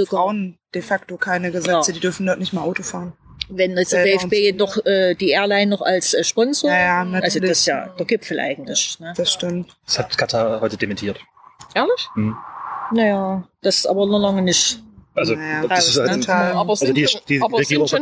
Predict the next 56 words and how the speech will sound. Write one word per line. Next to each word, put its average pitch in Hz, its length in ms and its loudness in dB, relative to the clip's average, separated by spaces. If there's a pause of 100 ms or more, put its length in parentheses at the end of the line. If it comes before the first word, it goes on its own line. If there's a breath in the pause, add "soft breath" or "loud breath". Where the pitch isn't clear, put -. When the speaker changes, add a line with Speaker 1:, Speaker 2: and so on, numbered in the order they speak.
Speaker 3:
Katar 127 180 2
hat - 80 -4
gesagt, 113 240 -4
dass, - 200 -2
dass 120 140 -2
es - 80 -6
nicht 120 100 0
stimmt 123 200 -2
und 107 100 -14
dass 107 80 -6
Speaker 4:
es 214 140 -2
sind 269 200 2
schon 262 180 0
genug 254 260 0
Leute 233 360 0
auf - 80 -10
den 226 160 -2
Baustellen 220 480 0
gestorben, 220 540 0
das 190 140 -4
Speaker 2:
Das 190 100 -4
Speaker 4:
können 220 180 2
sie 226 80 2
ja 233 140 2
Speaker 2:
glaub 202 100 -2
ich 214 100 2
Speaker 4:
nicht, - 140 2
Speaker 2:
auch. 165 80 2
Speaker 4:
das 170 180 -2
können 214 200 0
sie 208 100 2
ja 208 140 4
nicht 208 400 -2 (180)
leugnen. 185 560 -2 (560 loud breath)
Ja, 175 140 0
aber 214 180 2
ich - 100 0
denke 214 220 0
mal, 214 200 2
die 180 240 2
Frauen 190 420 0
heutzutage, 190 680 2
die 175 140 -4
sind 170 200 0
eh 175 140 4
alle 175 220 2
selbstbewusster 185 880 0
oder 170 640 2
die 156 80 0
machen 175 240 -2
eh, 185 200 4
was 180 160 0
sie 175 120 0
wollen 185 400 2
und 160 160 0
da 160 360 0